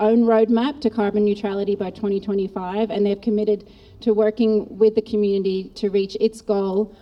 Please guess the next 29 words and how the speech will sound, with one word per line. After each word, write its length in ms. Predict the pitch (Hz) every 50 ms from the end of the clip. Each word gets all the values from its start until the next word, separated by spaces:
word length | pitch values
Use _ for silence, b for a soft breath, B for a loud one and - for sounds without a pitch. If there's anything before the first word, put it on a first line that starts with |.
| B B
of 280 | 180 190 190 185 175 - - - -
zero 280 | - 208 202 202 202 202
net 160 | 196 196 185
emissions 460 | 185 185 185 180 - - 190 185 180
by 160 | - - 170 170
twenty 320 | - - 185 170 175 175
thirty. 220 | - 170 165 180
And 100 | 190 208
that 160 | 233 233 226 254
is 100 | 240 240
the 120 | 240 220
work 240 | 208 202 196 202 -
that 100 | 196 -
Mount 220 | 196 196 196 190 190
Alexander 560 | 185 185 190 - 196 180 185 185 190 190 190 185
Sustainability 800 | 185 - - 190 - 202 180 180 185 180 202 196 196 196 196 196
Group 200 | 196 185 185 202
and 100 | 190 185
Council 560 | - 196 196 190 196 - 208 190 185 - B B B B B B
are 80 | 202
partnering 560 | - - - 202 208 - - 226 226 226 226
on. 240 | 226 240 254 254 240
We've 240 | 220 208 208 208 202
also 340 | 196 202 202 - 220 196 190
been 440 | 175 - - 196 185 185 185 180 190
supported 500 | - 208 - - 202 196 190 196 196 -
through 180 | - 196 185
Sustainability 720 | 185 - - - 196 196 202 - 190 196 196 190 190 185
Victoria 640 | 190 196 - - - 202 190 190 190 190 196 196